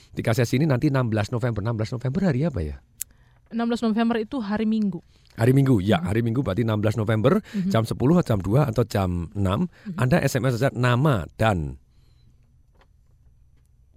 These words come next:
Speaker 1: dan sesi yang mana, sesi
Speaker 2: Oh, oke.
Speaker 1: jam sepuluh,
Speaker 2: Pilih
Speaker 1: sesi
Speaker 2: sesi,
Speaker 1: jam
Speaker 2: ha.
Speaker 1: dua atau sesi jam enam, ke kosong delapan satu satu
Speaker 2: Mhm.
Speaker 1: enam tiga delapan tujuh tiga. Saya ulangi, masukkan handphone Anda juga.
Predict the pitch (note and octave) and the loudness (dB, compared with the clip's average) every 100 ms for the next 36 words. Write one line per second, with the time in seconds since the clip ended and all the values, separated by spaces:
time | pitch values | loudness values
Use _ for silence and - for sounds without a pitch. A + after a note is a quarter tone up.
0 | _ _ _ _ _ - A2+ G2+ C3 B2+ | _ _ _ _ _ 0 2 4 4 6
1 | B2+ A2+ G#2 G#2+ E3 - G#2 A2+ G#2 - | 6 6 4 2 2 0 2 2 2 2
2 | G2+ F#2+ - A#2 D3 A2 - G#2 G3+ G2 | -2 -2 0 2 2 2 -2 0 0 0
3 | F3+ E3+ G2+ B2 A#2 G#2+ G#2 F#2 E2+ E2+ | 0 0 0 2 0 -2 -4 -4 -4 -2
4 | A#2+ F#3 - - - F3 E3+ - C3+ C3 | -2 -4 -12 -20 -6 0 2 2 -2 0
5 | D3 B2+ G#2+ A#2 A2 - - C3 D#3+ C#3+ | 0 0 0 0 -2 -6 -4 -2 0 0
6 | C3 B2 A#2 B3 - - G3 F3 F#3 C#4+ | 0 0 0 -4 -6 -18 -12 -10 -10 -12
7 | - - A2+ B2 A#2+ B2+ C3 C#3+ E3 - | -16 -6 0 0 0 0 4 4 2 -4
8 | _ - G#2+ G2+ A2+ A#2 - G#2 G#2 F#2+ | _ -6 -2 0 -2 -4 -4 -6 -4 -2
9 | G2 C#2 - G2+ G#2 C3 F3+ B2 A#2 A2+ | -2 -2 -2 0 2 4 4 2 2 0
10 | G2+ A2+ C3+ C#3+ E3+ C#3+ | 0 0 0 0 0 0